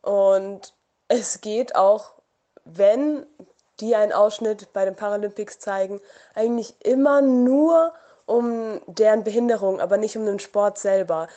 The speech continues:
Sie zeigen, ah, und so werden die Prothesen gebaut und die und die Behinderungen haben die einzelnen Sportler. Aber über die Spiele sieht man kaum etwas. Da muss man immer dafür ins Internet gehen und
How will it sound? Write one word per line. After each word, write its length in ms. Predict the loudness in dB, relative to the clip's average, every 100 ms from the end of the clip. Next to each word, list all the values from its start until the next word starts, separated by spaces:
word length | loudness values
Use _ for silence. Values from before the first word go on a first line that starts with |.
| -14
Sie 180 | -10 -8
zeigen, 440 | -2 -2 -2 -4
ah, 320 | -2 2 4
und 200 | 4 2
so 220 | -4 -4
werden 520 | 0 2 4 2 -4 -10 -18 -16
die 80 | -12
Prothesen 640 | -6 -6 -4 -4 -4 -4
gebaut 680 | -4 -2 0 4 4 4 0
und 240 | -4 -4 -14 _ _ _
die 300 | -18 -4 2
und 240 | 2 2 -4
die 480 | -4 -2 0 2 0 -2 _ -8 -6 -4
Behinderungen 760 | -2 0 0 0 0 -2 -4
haben 240 | -4 -4 -4
die 120 | -2
einzelnen 460 | -2 -4 -4 -6 -6
Sportler. 680 | -4 0 0 0 -2 -4 -6 _ _ _
Aber 540 | -4 2 4 4 4 0 _
über 300 | -10 -2 -2
die 340 | -2 -2 -2 -2
Spiele 600 | -6 -4 -2 4 2 2
sieht 240 | -4 -2
man 160 | -2 -2
kaum 380 | 0 2 2 0
etwas. 680 | -8 -8 -8 -8 -8 -12 -20 _ _ _ _ -8
Da 80 | -4
muss 220 | -4 0
man 160 | 2 4
immer 180 | 4
dafür 460 | 4 2 2 2 2
ins 140 | 0
Internet 540 | -6 -4 -2 -2 -2 -4
gehen 260 | -6 -4 -4
und 280 | -8 -12